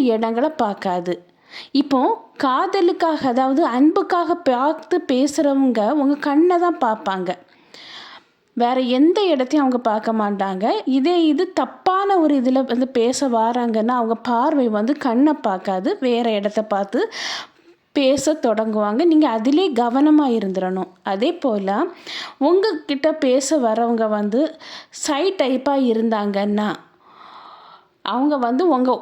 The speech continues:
நேருக்கு நேரா இருந்து பேசினாலும் லைட்டா சரிஞ்சு நின்னு பேசுவாங்க. அதிலிருந்து கவனிச்சுக்கலாம் உங்க மீது அவங்க அன்பா இருக்காங்க அப்படின்னு சொல்லி. அதே போல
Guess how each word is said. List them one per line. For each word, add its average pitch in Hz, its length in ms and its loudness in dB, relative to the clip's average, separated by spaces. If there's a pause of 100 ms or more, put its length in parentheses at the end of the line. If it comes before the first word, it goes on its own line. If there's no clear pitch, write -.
நேருக்கு 320 520 0
நேரா 262 300 2 (100)
இருந்து 240 440 0
பேசினாலும் 262 720 2
லைட்டா 302 460 -2 (120)
சரிஞ்சு 269 380 4
நின்னு 254 340 4
பேசுவாங்க. 220 680 -2 (200)
அதிலிருந்து 254 540 2
கவனிச்சுக்கலாம் 254 800 -2
உங்க 247 200 2
மீது 226 300 0
அவங்க 233 220 0
அன்பா 214 320 -2 (120)
இருக்காங்க 208 560 -2
அப்படின்னு 185 300 -4
சொல்லி. 185 360 -6 (460)
அதே 359 300 -2 (100)
போல 220 440 0